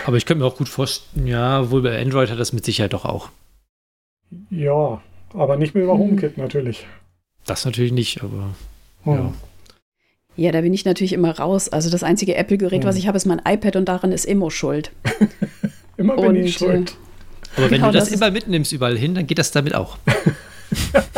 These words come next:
Speaker 3: Also inzwischen lasse ich es tatsächlich öfter mal zu Hause, aber das war echt, also das benutze ich schon extrem viel. Also das ist schon so für alles Mögliche.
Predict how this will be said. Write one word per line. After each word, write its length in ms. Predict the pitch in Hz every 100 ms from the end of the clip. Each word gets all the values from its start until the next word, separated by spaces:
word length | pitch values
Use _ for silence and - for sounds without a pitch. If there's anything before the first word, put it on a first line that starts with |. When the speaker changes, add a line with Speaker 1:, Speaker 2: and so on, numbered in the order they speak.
| - - - - 120
Speaker 3:
Also 260 | 196 233 233 - - - - -
inzwischen 440 | 226 226 254 339
lasse 280 | 254 240 -
ich 80 | 247
es 60 | -
tatsächlich 500 | 226 214 214 214 180
öfter 240 | 208 233
mal 160 | 202 196
zu 220 | 208 -
Hause, 420 | 202 226 196 196
aber 160 | 180 185
das 240 | 180 -
war 260 | 175 180 -
echt, 300 | 185 185 -
also 220 | 185 180 -
das 400 | 208 226 196 180
benutze 380 | - 190 196 170
ich 60 |
schon 160 | - -
extrem 480 | - - - 151 156
viel. 380 | - 151 147 - - - - - _ _ -
Also 220 | - 165
das 180 | 170 -
ist 100 | 170
schon 340 | - 160 165
so 280 | 170 160 156 -
für 160 | - 170
alles 240 | 165 180
Mögliche. 480 | 165 156 156 156 156